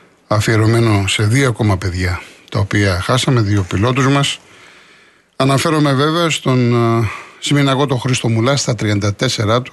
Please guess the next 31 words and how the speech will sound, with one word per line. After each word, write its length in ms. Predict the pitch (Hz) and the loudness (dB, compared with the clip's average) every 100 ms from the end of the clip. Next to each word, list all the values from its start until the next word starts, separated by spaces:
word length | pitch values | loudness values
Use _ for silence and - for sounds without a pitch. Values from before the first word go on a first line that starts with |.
| - | -18
και 260 | - 120 110 | -6 0 2
με 140 | 101 | 2
τη 120 | 95 | 0
γυναίκα 380 | 98 107 117 107 | 0 0 0 0
του 180 | 98 95 | 0 0
να 140 | 92 | 2
είναι 180 | 113 107 | 2 2
τριών 260 | 95 113 113 | 0 0 2
μηνών 320 | 98 92 87 | 2 0 -2
έγκυος, 400 | 90 131 175 - - _ _ _ - - - - - - - - | -2 -4 -4 -8 -16 _ _ _ -20 -20 -20 -20 -20 -20 -16 -4
και 160 | 135 | -2
τον 460 | 120 123 123 113 110 107 - - | 0 2 2 2 2 0 -2 -6
Ανθίπο 380 | - 127 135 123 | -2 0 0 0
Σμιναγό, 640 | 110 110 107 101 123 135 - - | 2 2 2 2 0 -2 -4 -10
τον 120 | - | -4
Περικλή 400 | 107 101 95 113 | 0 -2 0 -2
Στεφανίδη, 580 | 113 - 101 95 113 117 | -2 -2 -2 0 0 0
είκοσι 380 | 107 - 104 - | -2 -2 -2 -2
επτά 260 | 92 - 104 | -2 -2 -2
ετών, 360 | 92 90 85 - - | 0 -2 -2 -8 -10
κυβερνήτης 760 | - 101 92 107 127 131 117 - - - - - - - _ _ | -4 0 2 2 0 -2 -2 -4 -12 -20 -20 -20 -20 -20 _ _
και 140 | - 139 | -4 0
ο 60 | |
συγκυβερνήτης 720 | 131 117 113 101 101 123 127 - | 0 0 0 2 2 0 0 -4
του 100 | 101 | -2
Καναντέρ 440 | 104 101 104 117 | 0 0 0 -2
του 120 | 117 117 | -2 -2
S 160 | - | 0
L 80 | 113 110 - - - _ | 0 0 -4 -20 -20 _
δύο 340 | 101 95 120 110 | -2 0 2 2
δεκαπέντε. 680 | 104 101 - 117 95 87 | 0 -2 -2 0 0 -4